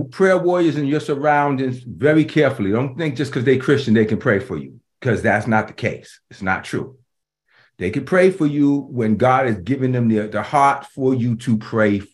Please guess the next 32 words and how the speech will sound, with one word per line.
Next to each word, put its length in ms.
for 300
you. 340
Very 240
important. 500
Um, 500
and 140
in 140
your 100
situation 480
at 140
the 60
time. 260
So 500
let's 200
get 180
back 220
to 80
the 60
word 260
here, 260
and 80
I 80
mean 160
the 40
message. 440
So 400
we're 180
talking 360
about 480
how 600
to 340
defeat 540